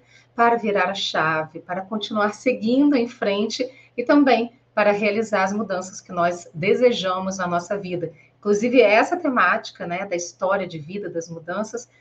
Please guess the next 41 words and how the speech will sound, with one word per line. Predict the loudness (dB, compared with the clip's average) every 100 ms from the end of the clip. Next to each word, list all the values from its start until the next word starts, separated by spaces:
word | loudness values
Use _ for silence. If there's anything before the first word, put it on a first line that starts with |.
| _
vem | -10 -8
sendo | -4 -4
a |
temática | -2 0 0 -2 -4 -12 -10
das | -10 -8
nossas | -4 -6 -6 -16 -18 _ -4
últimas | -4 -4 -6 -6 -4
lives. | -2 -2 -4 -8 -14 -16 _ _ _
E | 0
hoje | 4 6 4
nós | 0 -4 -4
vamos | -6 -6
fazer | -6 -4 -4
uma | -4
série | -6 -2 0 0
de | 0
ativações, | -2 -2 -4 -6 -10 -12 -8 -8 -8 -20 _ _ _
e | -20
por | -8 -4
isso | 0 0 0
a | -6
gente | -6 -8
tá | -8
aqui | -8 -8
no | -6
nosso | -6 -8
canal | -8 -4 -2 -2
Ativação | -4 -10 -10 -14
com | -16
Essencial. | -18 -18 -18 -10 -8 -8 -12 _
E | -2
essa | -2 -2 -6 -8 -10
série | -20 2 4 4 2
de | 0 2
ativações | 2 2 -2 -4 -6 -4 -2 -4 -8 _ _ _
é | -8
pra | -4
que | -2
a |
gente | -2 -4 -6
possa | 0 2 2 -2 -8